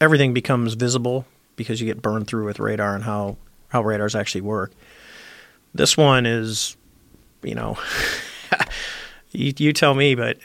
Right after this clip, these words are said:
it, this was, it, performance beyond. I mean, it's like when we saw it disappear when it flew in front of my nose. And I'm talking something, I'm, I'm within a half mile of it, looking at it.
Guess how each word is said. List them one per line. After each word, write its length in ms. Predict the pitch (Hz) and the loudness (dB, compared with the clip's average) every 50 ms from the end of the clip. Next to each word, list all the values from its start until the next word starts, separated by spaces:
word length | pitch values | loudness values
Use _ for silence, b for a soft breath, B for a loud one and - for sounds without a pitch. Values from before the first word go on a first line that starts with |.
| - - - | -18 -16 -10
it, 200 | - 135 120 120 | -8 -8 -6 -4
this 180 | 131 139 - - | -4 -4 -2 0
was, 380 | 156 143 131 - - - - - _ _ _ _ _ _ _ _ _ _ _ _ _ _ _ _ _ _ _ _ _ _ _ _ | 2 2 2 0 -2 -4 -6 -12 _ _ _ _ _ _ _ _ _ _ _ _ _ _ _ _ _ _ _ _ _ _ _ _
it, 200 | - 101 80 147 | -12 -10 -10 -8
performance 500 | - - 160 - - 180 180 175 160 143 | -2 0 2 4 6 6 8 8 6 2
beyond. 360 | - - 143 139 139 139 131 131 | 2 2 4 6 6 6 6 6
I 40 | |
mean, 100 | 160 175 | 6 6
it's 120 | 180 170 - | 6 8 8
like 180 | 180 180 170 | 6 6 8
when 120 | 175 160 156 | 6 6 6
we 80 | 180 | 6
saw 220 | 175 - 180 160 147 | 6 8 8 8 8
it 100 | 113 - | 6 4
disappear 760 | 151 143 - 113 - - 165 160 151 139 123 117 117 113 113 - _ _ _ | 2 2 2 0 2 6 6 8 8 8 6 4 2 0 -4 -12 _ _ _
when 140 | - 147 143 | 2 2 2
it 80 | 120 - | 2 2
flew 160 | - 165 156 | 4 4 4
in 60 | 147 | 4
front 160 | 135 - 160 | 4 4 4
of 60 | 147 135 | 4 4
my 100 | 127 127 | 2 2
nose. 400 | 135 139 143 123 113 110 120 135 | 2 2 2 2 0 0 -2 -2
And 140 | 123 139 | 2 2
I'm 100 | 143 139 | 2 2
talking 300 | 139 - 175 170 - 156 | 6 6 4 6 6 2
something, 240 | - - 147 139 147 | 2 2 2 2 4
I'm, 200 | 139 143 151 160 | 4 4 4 4
I'm 120 | 165 175 170 | 4 4 6
within 220 | 170 160 151 135 | 6 4 4 2
a 40 | 127 | 4
half 240 | 117 151 147 139 - | 4 4 2 2 2
mile 320 | 139 123 120 127 117 107 | 2 2 4 4 4 2
of 60 | 95 95 | 0 -4
it, 140 | - - - - _ _ | -8 -12 -18 -20 _ _
looking 260 | - 139 143 - 113 107 | 0 0 0 0 -2 -4
at 140 | 98 - | -4 -6
it. 140 | - - - | -6 -8 -12